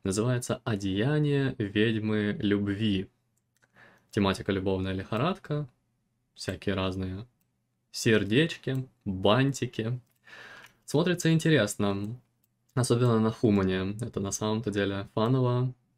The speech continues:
и забавно. Окей, приступим к рассмотру поручений. Покажу те поручения, которые были сделаны мной. И также поговорим о том, какие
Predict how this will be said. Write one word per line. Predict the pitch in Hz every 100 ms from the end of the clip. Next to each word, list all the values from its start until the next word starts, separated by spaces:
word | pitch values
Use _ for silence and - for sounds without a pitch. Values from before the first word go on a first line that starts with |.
| _ _
и | 104
забавно. | 107 104 101 95 98 107 - 127
Окей, | 127 127 127 110 101 - - - _ _
приступим | 117 - 135 123
к | 123
рассмотру | 123 127 123
поручений. | 123 117 120 160 180 139 139 _ _ _ _ _ _
Покажу | 107 110 101 98 95
те | 90 101
поручения, | 104 95 104 95
которые | 95 101 95
были | 95 95
сделаны | 98 95 95 95
мной. | 98 131 175 - _ _
И | -
также | 165 156
поговорим | 120 104 107
о | 101
том, | 120 156
какие | - 113 117 110 107